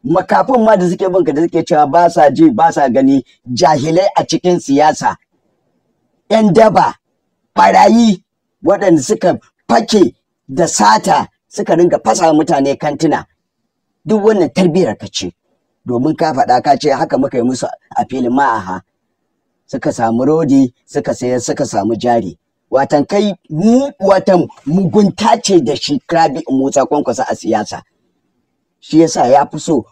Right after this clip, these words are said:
watan gaba ko rashin sani ga ɗan gari ganganci. Shi ya zama cewar kullum kan tafi masomin asara ne shi, sai ya wa al'umma asara.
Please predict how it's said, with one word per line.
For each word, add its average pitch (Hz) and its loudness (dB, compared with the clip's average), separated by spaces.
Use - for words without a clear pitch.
watan 113 -4
gaba - -4
ko 156 -4
rashin 156 -4
sani 147 0
ga - -4
ɗan 131 -2
gari 101 -4
ganganci. 104 -6
Shi 214 2
ya 226 4
zama 226 0
cewar 185 2
kullum 240 -2
kan 151 -4
tafi 127 -8
masomin 139 -2
asara 117 -4
ne 90 -10
shi, 87 -14
sai 170 -2
ya 170 2
wa 165 2
al'umma 123 -2
asara. - -8